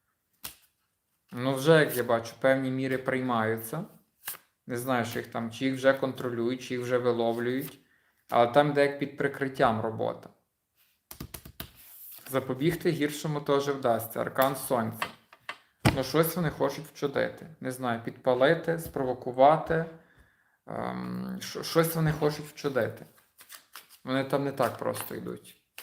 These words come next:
Зробити теж якусь серйозну провокацію. Ну, за ними вже наші слідкують.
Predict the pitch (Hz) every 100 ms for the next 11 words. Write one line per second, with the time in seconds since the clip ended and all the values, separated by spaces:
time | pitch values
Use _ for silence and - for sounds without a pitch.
0 | - _ - - _ _ _ _ _ -
1 | - _ - - - _ _ _ _ -
2 | - - _ - - - _ _ _ _
3 | _ _ _ _ _ - - _ _ _
4 | 123 127 127 131 135 - 113 113 - 123
5 | - - _ - 123 120 120 110 120 -
6 | - - 127 123 123 120 117 - - -
7 | - - _ _ - _ _ _ _ _
8 | _ - 143 165 180 202 185 170 170 170
9 | 170 156 - 151 - 123 117 113 117 -